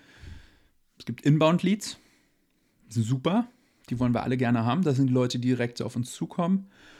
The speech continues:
mit uns ein Gespräch wollen oder sich für unsere Dienstleistungen und unser Produkt interessieren. Und es gibt Outbound-Leads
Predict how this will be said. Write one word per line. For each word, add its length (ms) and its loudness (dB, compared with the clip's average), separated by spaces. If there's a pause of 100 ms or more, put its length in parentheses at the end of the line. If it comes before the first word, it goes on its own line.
(160)
mit 140 0
uns 220 0
ein 60 2
Gespräch 500 -4
wollen 180 2
oder 160 0
sich 180 -4
für 100 -2
unsere 280 0
Dienstleistungen 600 -2
und 40 4
unser 140 2
Produkt 360 -6
interessieren. 540 -2 (760)
Und 140 -2
es 80 -4
gibt 280 -2
Outbound-Leads 1000 0